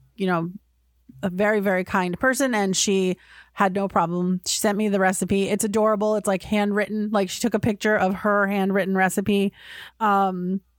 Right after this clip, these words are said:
and it's, like, an old recipe. So it even says, like, oleo. It says, like, two sticks of oleo, not butter. And, like, it's re-, super cute.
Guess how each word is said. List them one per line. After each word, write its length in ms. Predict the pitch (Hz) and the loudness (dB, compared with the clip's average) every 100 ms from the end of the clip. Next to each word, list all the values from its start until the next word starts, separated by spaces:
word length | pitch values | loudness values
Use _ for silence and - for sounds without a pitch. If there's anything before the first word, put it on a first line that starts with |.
| _ 220 | _ 2
and 180 | 208 208 | 2 2
it's, 180 | 202 | 0
like, 160 | 214 202 | 0 0
an 120 | 202 - | -2 -2
old 420 | 220 226 220 196 - - | 0 2 2 -2 -10 -6
recipe. 640 | 196 240 - 208 202 175 | -2 0 -2 -2 0 2
So 200 | - 202 | 2 0
it 100 | 180 | 0
even 220 | 233 226 202 | 0 0 0
says, 140 | 196 | 0
like, 180 | 185 - 180 | 0 -2 -2
oleo. 560 | 180 185 190 180 180 | 0 2 2 2 2
It 100 | 185 | -2
says, 320 | - 185 170 196 | -2 -2 0 0
like, 220 | 170 160 | 0 -2
two 180 | - 196 | 0 0
sticks 260 | - - | -2 -4
of 100 | 170 - | -4 -2
oleo, 420 | 170 180 175 180 | 0 2 2 2
not 240 | 175 - | 0 0
butter. 440 | 175 170 175 175 175 | 0 2 2 2 2
And, 160 | 160 - - - | 0 -6 -14 -6
like, 240 | 220 214 214 | 0 0 0
it's 260 | 220 - | -2 -2
re-, 440 | 208 208 269 269 196 | 0 2 2 2 0
super 400 | - 277 226 185 | 0 0 0 -2
cute. 460 | - 254 190 180 | 0 2 2 0